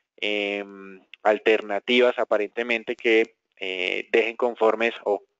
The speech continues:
prácticamente no hay ninguna alternativa que deje conformes a ambas partes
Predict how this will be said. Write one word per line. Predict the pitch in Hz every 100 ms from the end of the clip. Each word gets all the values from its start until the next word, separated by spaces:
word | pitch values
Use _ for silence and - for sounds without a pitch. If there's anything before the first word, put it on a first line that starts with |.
| _
prácticamente | - - 131 117 110 120
no |
hay | 117
ninguna | 120 127 120
alternativa | 113 110 104 110
que | 123
deje | 110 110
conformes | 120 107 104 110
a | 110
ambas | 101 120
partes | - 143 - 131